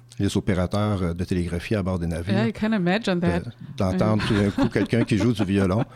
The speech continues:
Speaker 2: <laughs>
Speaker 1: euh, et puis qui leur lit des extraits de, de la
Speaker 2: Yeah.
Speaker 1: Bible.
Speaker 2: Good.
Speaker 1: Euh, d'autres personnes, faut, faut se remettre aussi dans la situation où, euh, Montréal, à ce moment-là,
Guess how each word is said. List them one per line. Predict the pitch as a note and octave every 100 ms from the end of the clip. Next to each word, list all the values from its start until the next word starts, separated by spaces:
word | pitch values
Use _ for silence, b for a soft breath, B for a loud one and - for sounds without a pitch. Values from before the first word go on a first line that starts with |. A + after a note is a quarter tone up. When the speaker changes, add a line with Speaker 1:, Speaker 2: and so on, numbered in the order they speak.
| -
Speaker 2:
<laughs> | - -
Speaker 1:
euh, | F2+ F2 F2
et | - F2+
puis | -
qui | -
leur | F#2 F2
lit | G#2
des | G#2 F2+
extraits | F2+ - G#2 G2
de, | F2+ E2+
de | F2
la | F#2+
Speaker 2:
Yeah. | E2
Speaker 1:
Bible. | F#2 E2 F2+ - - - - - - B B B B B -
Speaker 2:
Good. | - E4 G3 G3 G#3 - B B E2+
Speaker 1:
Euh, | F2 F2 E2+ B2 G3 -
d'autres | G#2 A#2 C#3
personnes, | - - - D3 B2+
faut, | - G#2+
faut | - G#2
se | -
remettre | G2+ C#3
aussi | A2+ -
dans | A#2+
la |
situation | - - G2 F#2+ - A#2 C3 B2+
où, | G#2+ A2+ C3 B B B B B B F#2
euh, | E2+ E2 E2
Montréal, | G2 F2+ F2+ A#2 D#3
à |
ce | - F#2
moment-là, | F2+ F2+ A2+